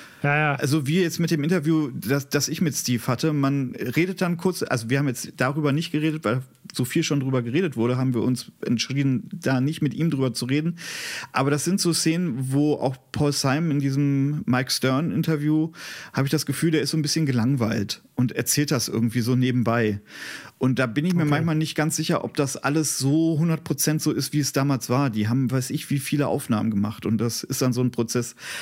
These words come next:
Speaker 2: Aber er erzählt da, dass dieser Groove so besonders war und auch so busy war, mehr oder weniger, das Wort hat er nicht, er hat ein anderes Wort dafür, ähm, dass er entschieden hat,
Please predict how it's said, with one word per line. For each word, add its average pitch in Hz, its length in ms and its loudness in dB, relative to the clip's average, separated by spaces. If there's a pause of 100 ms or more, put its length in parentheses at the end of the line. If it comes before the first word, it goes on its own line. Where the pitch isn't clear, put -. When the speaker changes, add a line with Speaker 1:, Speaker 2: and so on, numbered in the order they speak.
(200)
Speaker 2:
Aber 170 480 0
er 139 180 2
erzählt 165 400 0
da, 170 160 2
dass 151 260 -2
dieser 147 380 0 (200)
Groove 214 380 0
so 151 640 0 (340)
besonders 147 600 0
war 131 320 2
und 143 180 2
auch 131 180 0
so 143 400 0 (720)
busy 170 440 2
war, 117 240 2
mehr 127 160 4
oder 120 140 2
weniger, 127 220 2
das 127 140 0
Wort 127 180 2
hat 139 100 -2
er 139 60 2
nicht, 160 160 2
er 131 80 4
hat 123 100 0
ein 120 60 2
anderes 143 320 0
Wort 117 160 2
dafür, 123 280 -2 (180)
ähm, 131 360 2 (340)
dass 135 220 0
er 156 380 0
entschieden 165 380 0
hat, 160 220 -2